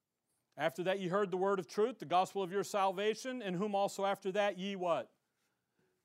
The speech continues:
You what? You can talk to me, it's okay, I'm not mad at you. "Ye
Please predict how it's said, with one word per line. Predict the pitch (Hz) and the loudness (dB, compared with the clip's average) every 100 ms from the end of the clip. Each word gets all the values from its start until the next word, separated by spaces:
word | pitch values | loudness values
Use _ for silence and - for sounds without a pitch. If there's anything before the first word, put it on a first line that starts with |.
| _ _ _ _ _ _ _ | _ _ _ _ _ _ _
You | - 180 | -8 0
what? | 175 208 285 _ _ _ _ _ _ _ - | 2 2 0 _ _ _ _ _ _ _ -12
You | 147 | -6
can | 214 | -4
talk | 226 196 | -2 -2
to | - | -4
me, | 170 | -10
it's | 165 | -8
okay, | 180 - 175 | -10 -10 -12
I'm | 143 | -10
not | 156 | -10
mad | 165 147 | -10 -12
at | 113 107 | -14 -20
you. | 110 _ _ _ _ _ _ _ | -20 _ _ _ _ _ _ _
"Ye | 170 190 196 | -2 0 0